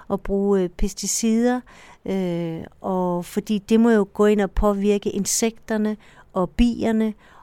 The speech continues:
og fuglene, der lever i naturhegnene rundt omkring.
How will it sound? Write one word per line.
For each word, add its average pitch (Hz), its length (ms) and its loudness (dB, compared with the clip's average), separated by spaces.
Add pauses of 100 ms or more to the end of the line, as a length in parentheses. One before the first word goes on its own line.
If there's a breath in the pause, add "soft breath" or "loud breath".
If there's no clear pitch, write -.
(160)
og 175 280 -4
fuglene, 233 680 2
der 185 200 0
lever 202 340 2
i 196 100 2
naturhegnene 190 920 -2
rundt 214 300 -4
omkring. 208 440 -6